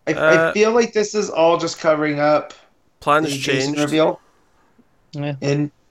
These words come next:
Speaker 1: in Darkseid, and I feel like Johns wanted it to be this big story, but then when Rucka came in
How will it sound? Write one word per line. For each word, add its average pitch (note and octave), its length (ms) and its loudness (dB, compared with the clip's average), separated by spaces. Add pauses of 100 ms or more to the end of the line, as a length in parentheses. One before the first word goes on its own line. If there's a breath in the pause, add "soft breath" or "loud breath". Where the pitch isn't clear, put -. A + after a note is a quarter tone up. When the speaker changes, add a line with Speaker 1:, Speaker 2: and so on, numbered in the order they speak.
(120)
Speaker 1:
in D3+ 100 0
Darkseid, D#3 640 2
and D3+ 140 -2
I D3+ 120 0
feel D#3 280 2
like D#3 320 0 (340)
Johns E3+ 320 0
wanted D#3 280 0
it D#3 80 -4
to E3 120 -6
be D#3 120 4
this D3+ 160 -4
big C#3+ 240 -4
story, D#3+ 560 0
but C3 180 -4
then D3+ 180 0
when D3+ 120 0
Rucka C#3+ 340 0
came D#3 240 -2
in D#3+ 260 -2